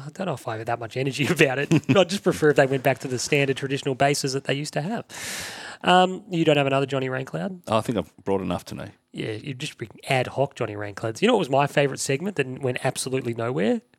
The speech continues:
Speaker 1: Just between me and you. I tried it. And
Speaker 2: Just
Speaker 1: then
Speaker 2: between me and you, this has gone quite well.
Speaker 1: Well, I don't know.
Speaker 2: Maybe next week, have a week, leave us the roadcaster, and we'll, me and Timbo will try and get an,
Speaker 1: Oh my
Speaker 2: <laughs>
Speaker 1: God.
Speaker 2: an episode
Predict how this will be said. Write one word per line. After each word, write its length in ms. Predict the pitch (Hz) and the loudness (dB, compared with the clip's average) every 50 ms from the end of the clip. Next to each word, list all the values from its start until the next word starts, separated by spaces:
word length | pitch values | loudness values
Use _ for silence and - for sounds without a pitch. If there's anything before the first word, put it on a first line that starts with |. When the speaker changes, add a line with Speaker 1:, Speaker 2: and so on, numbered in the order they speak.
| _ _ _ | _ _ _
Speaker 1:
Just 160 | - 151 147 | 0 0 0
between 300 | - - - 135 127 120 | 0 -2 0 0 0 2
me 160 | 120 120 113 107 | 2 0 -2 -2
and 100 | 104 101 | -4 -4
you. 180 | 101 101 107 - - - _ _ _ _ _ _ - - - - - - - - - | -6 -6 -8 -10 -16 -20 _ _ _ _ _ _ -18 -18 -16 -16 -18 -18 -12 0 4
I 160 | 160 165 180 | 8 8 8
tried 320 | - - 165 156 147 143 | 8 8 6 6 8 8
it. 160 | 143 143 143 - - | 6 4 0 0 -2
And 80 | 170 | 2
Speaker 2:
Just 160 | 151 247 - - | 4 4 4 2
Speaker 1:
then 60 | 156 | 2
Speaker 2:
between 240 | - - 156 147 131 | 4 6 6 8 8
me 160 | 131 131 127 | 8 6 6
and 100 | 127 123 | 6 6
you, 120 | 127 123 117 | 6 6 6
this 180 | 127 147 - | 4 2 0
has 140 | 156 135 - | 0 -2 0
gone 260 | - 123 117 117 107 | 2 4 4 4 4
quite 300 | - - 117 117 120 117 120 | 2 2 2 2 2 2 0
well. 240 | 139 165 127 98 - _ _ _ _ _ _ _ _ _ _ _ _ _ _ - | 0 0 0 -2 -6 _ _ _ _ _ _ _ _ _ _ _ _ _ _ -10
Speaker 1:
Well, 340 | - 202 214 226 214 202 208 | 0 4 6 6 8 8 8
I 60 | 233 | 8
don't 120 | 240 269 277 | 6 8 8
know. 40 | 294 | 8
Speaker 2:
Maybe 260 | 311 214 214 190 165 | 8 8 8 6 6
next 240 | 151 170 - - - | 6 4 2 2 2
week, 200 | 143 147 139 - | 2 2 4 4
have 160 | 151 - - | 4 6 8
a 40 | 139 | 8
week, 200 | 135 127 - 117 | 6 6 6 4
leave 320 | 104 123 147 151 147 139 | 6 6 8 8 8 8
us 140 | 131 - - | 6 6 4
the 120 | - 117 | 2 2
roadcaster, 680 | 107 110 110 117 110 - - 104 104 104 - - 117 | 4 4 4 4 2 4 4 6 6 6 4 2 2
and 160 | 120 113 107 104 | 2 2 2 2
we'll, 120 | 107 107 - | 0 0 2
me 200 | 123 135 139 131 | 4 4 6 4
and 100 | 120 104 | 4 4
Timbo 240 | - 123 110 113 107 | 2 4 6 6 4
will 140 | 107 107 | 4 2
try 300 | - - - 127 120 117 | -2 2 4 6 6 6
and 60 | 113 104 | 6 4
get 140 | 107 98 | 4 4
an, 100 | 95 98 | 4 2
Speaker 1:
Oh 120 | 117 117 113 | 0 0 -2
my 160 | 113 107 101 | -2 -4 -4
Speaker 2:
<laughs> 120 | - - | -4 -4
Speaker 1:
God. 120 | - 113 139 | 4 6 6
Speaker 2:
an 100 | 135 120 | 6 8
episode 580 | 120 - - - - - - - 135 - - | 6 4 4 4 4 4 2 2 2 4 4